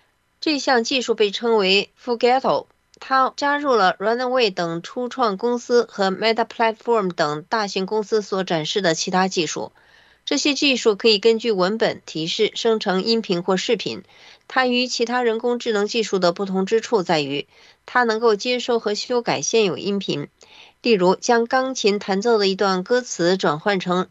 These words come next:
人声唱出来的歌词，或者将口语录音改变所使用的口音所表达的情绪。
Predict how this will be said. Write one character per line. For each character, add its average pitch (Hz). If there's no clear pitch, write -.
人 196
声 262
唱 240
出 190
来 156
的 160
歌 165
词， 131
或 -
者 233
将 226
口 220
语 226
录 214
音 220
改 156
变 202
所 -
使 202
用 202
的 202
口 160
音 196
所 196
表 151
达 147
的 190
情 156
绪。 202